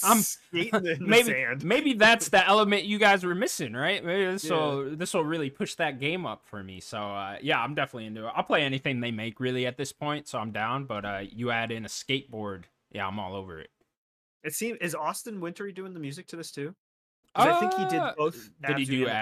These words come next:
Speaker 1: Abzu?
Speaker 2: Pathless.
Speaker 1: Yeah, so I'm assuming he is.
Speaker 2: I, I, I, I assume that's gonna be a, that's
Speaker 1: Really
Speaker 2: gonna
Speaker 1: cool
Speaker 2: slap.
Speaker 1: imagery with, like, he was, he was going down the hill and then the,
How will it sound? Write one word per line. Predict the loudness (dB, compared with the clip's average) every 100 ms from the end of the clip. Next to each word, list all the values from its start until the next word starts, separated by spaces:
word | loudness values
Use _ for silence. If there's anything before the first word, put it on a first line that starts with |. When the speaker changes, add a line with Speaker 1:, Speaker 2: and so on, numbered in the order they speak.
| -4 -6
Speaker 1:
Abzu? | -6 -8
Speaker 2:
Pathless. | -8
Speaker 1:
Yeah, | -2 -2 0
so | 0
I'm | -2
assuming | -2 -8 -10 -10
he | -12
is. | -14 -14 -16 _ _ _ _ _ _ _ _
Speaker 2:
I, | -8
I, | -6 -4 -6
I, | -10 -8
I | -8
assume | -8 -16 -12
that's | -8 -8
gonna | -10 -18
be | -18 -18
a, | -18 -10
that's | -6 -2
Speaker 1:
Really | -2
Speaker 2:
gonna | 2
Speaker 1:
cool | 0 2
Speaker 2:
slap. | -2
Speaker 1:
imagery | -2 -2 -2 -2
with, | -2 -4
like, | -4 -4 -6
he | -12 -10
was, | -10 -12 -14
he | -14 -12
was | -8
going | -8 -4
down | -6
the | -6
hill | -10 -10 -8 -10
and | -10 -10
then | -10
the, | -10 -12